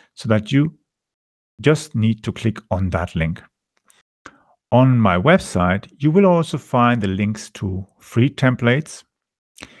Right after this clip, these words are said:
If you're looking for the books I have published on marketing, innovative technology, and sustainable business strategies,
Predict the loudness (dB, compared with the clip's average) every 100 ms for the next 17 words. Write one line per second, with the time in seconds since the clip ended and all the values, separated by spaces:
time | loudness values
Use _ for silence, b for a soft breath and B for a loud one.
0 | B B -4 4 6 6 4 2 4 0
1 | 0 0 -2 -2 -18 -12 -2 -2 -2 -8
2 | -12 -2 0 0 -2 -4 -8 -10 -4 2
3 | 2 2 -4 -6 -6 -6 -8 _ b b
4 | b b b -2 0 0 -2 -4 -10 -10
5 | -10 0 0 2 -2 -4 -8 -8 _ _
6 | _ -2 0 0 -2 -8 _ -18 -14 -12
7 | -10 -2 0 0 -2 -4 -6 -6 -4 -4
8 | -4 -8 -8 -6 0 0 0 -4 -6 -6